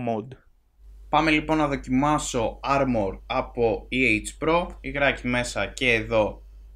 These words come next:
Strawberry Ice Cream, V M V, που έχω μέσα στο Bachelor X, εννοείται. Το στισιματάκι που έχω μέσα στο Bachelor X είναι Fused Clapton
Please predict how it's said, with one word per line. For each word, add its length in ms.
Strawberry 500
Ice 400
Cream, 340
V 40
M 380
V, 260
που 100
έχω 200
μέσα 460
στο 260
Bachelor 500
X, 160
εννοείται. 720
Το 140
στισιματάκι 840
που 140
έχω 180
μέσα 220
στο 200
Bachelor 600
X 120
είναι 220
Fused 300
Clapton 680